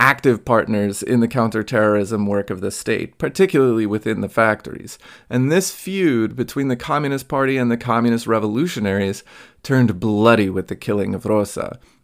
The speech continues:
And the party was now scrambling to find a way to react. They're furious, their hatred levels are very high, and in Turin, the P C I activists decide to go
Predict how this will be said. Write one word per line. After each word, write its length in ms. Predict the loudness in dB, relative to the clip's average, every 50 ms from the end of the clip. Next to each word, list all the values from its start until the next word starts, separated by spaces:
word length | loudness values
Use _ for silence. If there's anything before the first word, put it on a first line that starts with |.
| _
And 160 | -2 0 0
the 60 | 0 0
party 600 | -2 -2 2 4 4 4 4 2 0 -2 -4 -6 -14 -20 _ _
was 140 | -8 -2 2
now 140 | 2 2 2
scrambling 680 | 2 -2 -6 -8 -4 -2 0 0 0 2 2 2 2
to 80 | 2 0
find 320 | 0 -2 -2 -2 0 0
a 60 | -2
way 160 | -2 -2 -2 -2
to 80 | -4
react. 760 | -4 -4 -4 0 2 2 2 2 0 -2 -8 -12 -18 -20 -20 _ _ -20 -20 -20 _ _
They're 160 | 0 0 0
furious, 840 | 0 -4 -8 -2 0 2 4 6 6 6 4 4 2 0 -6 -12 -16 _ _ _ _
their 160 | -2 0 2
hatred 420 | 2 4 2 2 0 2 0 0 2
levels 340 | 2 2 2 2 2 0 2
are 140 | 0 0
very 340 | 0 0 -2 -2 -2 -2 -2
high, 480 | -2 0 0 0 0 2 0 -2 -2 -4 -8 -16 -20 -20 -16 _
and 200 | -2 0 2 4
in 220 | 4 4 4 2
Turin, 580 | 0 0 2 4 6 6 6 4 4 0 0 -4 -10 _ -20 _ _
the 100 | -4 -2
P 120 | 2 4 4 4 4
C 320 | 4 2 2 4 4 4
I 140 | 4 2 2
activists 540 | 0 -2 -2 0 0 -2 -2 -6 -12 -12 -8
decide 520 | -8 -8 -6 -4 -2 0 0 0 0 -2
to 80 | -4 -4
go 280 | -2 -2 -2 -2 -4